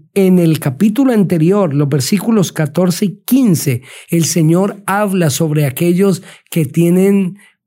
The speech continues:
a otras personas a su servicio, cómo debe ser el trato. "No explotarás al jornalero pobre y necesitado, ya sea de tus hermanos o de los extranjeros que habitan en tu tierra dentro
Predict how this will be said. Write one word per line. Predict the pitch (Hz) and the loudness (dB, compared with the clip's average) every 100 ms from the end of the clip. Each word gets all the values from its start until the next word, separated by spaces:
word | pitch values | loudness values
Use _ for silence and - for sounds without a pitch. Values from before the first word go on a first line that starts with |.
| _ | _
a | 131 | 0
otras | 123 165 196 190 | 2 2 0 -2
personas | 190 156 - 175 180 175 | 0 -2 0 0 0 0
a | |
su | 147 147 | -2 -2
servicio, | 151 131 127 175 185 - 127 113 - _ _ | -2 -2 2 2 2 -2 -6 -8 -16 _ _
cómo | 165 175 202 | -2 2 2
debe | 202 196 185 | 2 2 0
ser | 185 170 | 0 -2
el | 151 | -2
trato. | - 143 127 127 113 _ _ _ _ _ | -2 -2 -2 -6 -10 _ _ _ _ _
"No | 131 131 151 180 233 | 2 4 4 2 2
explotarás | 240 - - 190 175 151 143 175 180 - | 0 -2 -4 0 0 0 0 0 -2 -4
al | 185 165 | -2 0
jornalero | - 165 147 135 127 175 185 180 | 0 -2 0 0 0 2 0 -2
pobre | 202 226 202 160 131 131 | -2 -2 -2 -4 -4 -4
y | 202 | 0
necesitado, | 170 151 - 135 143 127 175 180 156 123 - - - | 2 2 0 -2 -2 -2 -2 -2 -4 -6 -12 -20 -4
ya | 139 170 | 0 0
sea | 175 233 233 | 0 0 0
de | 226 | 0
tus | 165 175 - | 0 -2 -2
hermanos | 151 131 175 220 147 - - | 0 0 0 0 -2 -4 -6
o | - | 0
de | 180 175 | 2 2
los | 165 - | 0 -2
extranjeros | 160 - - 151 131 175 202 214 | -4 -4 -4 -2 0 0 0 0
que | - 196 | -2 -2
habitan | 151 131 214 208 226 202 | -2 0 -2 -2 0 2
en | 165 | 2
tu | - 151 | 0 -2
tierra | 180 190 190 185 | 0 0 0 -2
dentro | 139 196 226 196 208 208 | -2 0 0 0 -2 -2